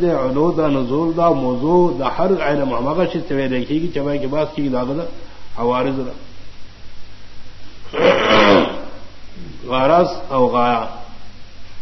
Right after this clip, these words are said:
غرض او غایا یو دی، کمیل بیل دی۔ نو بعض ذکر کی چیو دی، بعض سنو فرق ذکر کی۔ نو غرض کم شے چی تا ارادہ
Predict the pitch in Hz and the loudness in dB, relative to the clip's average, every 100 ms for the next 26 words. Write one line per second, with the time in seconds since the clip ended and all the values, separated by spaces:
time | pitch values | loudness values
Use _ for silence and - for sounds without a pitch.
0 | - - - - - - - - 117 135 | -8 -8 -8 -6 -6 -8 -8 -4 2 4
1 | 175 185 - 143 123 123 120 101 101 120 | 6 4 4 4 4 4 2 0 -2 -2
2 | 160 170 175 - - - - - - 113 | -2 -2 -4 -6 -12 -14 -10 -8 -8 -6
3 | 127 147 107 101 90 82 - - - - | -4 -4 -4 -6 -6 -6 -6 -8 -10 -10
4 | - - - - - - - - - - | -10 -8 -8 -10 -8 -6 -6 -8 -8 -6
5 | 110 123 131 135 143 160 165 127 120 113 | -2 -2 -2 -2 -2 -2 -4 -2 -2 -2
6 | 95 90 - - - - 117 131 143 139 | -4 -10 -12 -12 -10 -8 -4 -2 0 -2
7 | - 120 113 - - - 139 143 120 113 | -2 -4 -4 -6 -8 -2 0 0 -2 -2
8 | 107 123 139 - - - - - - - | -2 -4 -6 -8 -8 -8 -8 -6 -6 -6
9 | - - - - - - - - - 117 | -8 -10 -8 -6 -6 -8 -10 -8 -4 -2
10 | 110 117 135 165 180 - - - - - | 0 2 6 6 4 0 -6 -6 -6 -10
11 | - - - - - - - - - - | -12 -10 -8 -8 -8 -6 -6 -10 -14 -12
12 | - - - - - - 110 113 - 139 | -6 -6 -6 -10 -10 -8 -6 -2 0 2
13 | 127 151 175 170 160 143 139 135 139 139 | 2 2 4 2 0 2 4 6 6 4